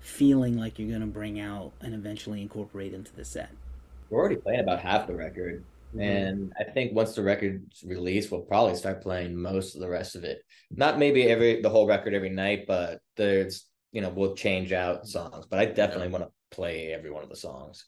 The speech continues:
Speaker 2: I mean, we're already playing, well, we're doing Don't Put Out the Fire,
Speaker 3: Don't Put Out the Fire,
Speaker 2: Won't Take Me
Speaker 3: Dirty
Speaker 2: Alive,
Speaker 3: Mind.
Speaker 2: Dirty Mind, Won't Take Me Alive. I said that already.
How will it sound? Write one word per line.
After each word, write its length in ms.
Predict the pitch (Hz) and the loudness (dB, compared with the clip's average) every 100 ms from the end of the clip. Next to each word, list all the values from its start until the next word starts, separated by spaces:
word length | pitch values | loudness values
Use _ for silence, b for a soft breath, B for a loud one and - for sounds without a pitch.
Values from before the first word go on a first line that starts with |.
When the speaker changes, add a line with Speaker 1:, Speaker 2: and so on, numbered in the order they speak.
| - | -2
Speaker 2:
I 40 | |
mean, 120 | 113 | 2
we're 120 | 123 139 | 8 8
already 180 | 117 | 8
playing, 680 | 120 110 104 107 104 101 101 95 _ _ | 6 4 4 4 2 0 -4 -8 _ _
well, 120 | 98 | -4
we're 100 | 95 | -2
doing 280 | 95 110 104 | 0 0 2
Don't 160 | 104 98 | 0 2
Put 120 | 110 | 0
Out 80 | 101 | 0
the 80 | |
Fire, 600 | - 101 101 101 101 101 101 | -2 2 4 6 4 4 2
Speaker 3:
Don't 60 | 113 | 2
Put 80 | |
Out 60 | 110 | 0
the 40 | - | -4
Fire, 260 | 123 113 | 0 2
Speaker 2:
Won't 120 | 110 | 4
Take 120 | 110 104 | 2 4
Me 40 | 107 | 2
Speaker 3:
Dirty 80 | 110 | 2
Speaker 2:
Alive, 580 | 104 104 107 107 107 | -2 -2 -2 -4 -4
Speaker 3:
Mind. 120 | 107 113 | -4 -2
Speaker 2:
Dirty 180 | 98 98 | 0 0
Mind, 400 | 95 95 95 95 | 0 0 -2 -2
Won't 140 | 95 | -2
Take 140 | 95 95 | -2 -2
Me 80 | |
Alive. 580 | 95 92 90 90 85 90 _ _ - | -2 -2 -4 -4 -6 -10 _ _ -4
I 100 | 95 | -4
said 180 | 98 95 | -2 -4
that 100 | 98 | -6
already. 300 | 90 90 | -6 -6